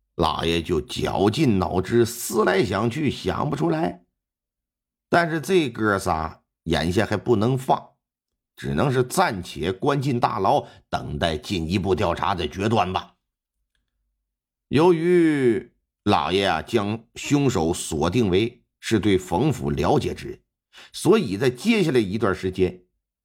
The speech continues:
他就把调查重点放在平常和冯家河来往密切的人身上。除了这三位继续调查之外，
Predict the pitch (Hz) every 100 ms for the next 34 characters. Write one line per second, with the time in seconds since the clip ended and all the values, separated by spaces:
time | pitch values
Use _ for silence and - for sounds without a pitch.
0 | _ - 180 - 71 - 123 101 101 131
1 | 143 90 71 87 120 101 90 120 120 113
2 | 123 - - - 120 135 131 156 160 147
3 | 143 120 139 120 131 71 82 160 226 185
4 | 107 117 82 73 78 78 71 69 67 -
5 | _ _ _ _ _ _ _ _ _ -
6 | - 208 262 185 202 156 - 196 196 196
7 | 156 123 - 185 135 147 170 110 160 147
8 | - 185 -